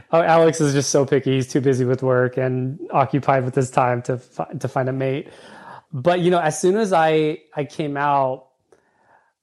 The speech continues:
I really then felt the weight of minority. I think prior to that,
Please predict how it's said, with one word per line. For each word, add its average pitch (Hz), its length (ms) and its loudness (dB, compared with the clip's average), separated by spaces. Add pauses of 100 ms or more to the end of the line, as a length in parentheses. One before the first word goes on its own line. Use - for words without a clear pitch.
(140)
I 160 120 2
really 170 680 2
then 147 320 0
felt 139 380 -2
the 143 60 -4
weight 127 300 -4
of 127 80 -8
minority. 120 880 -8 (260)
I 147 140 -2
think 165 300 -2
prior 151 400 2
to 147 80 0
that, 135 520 0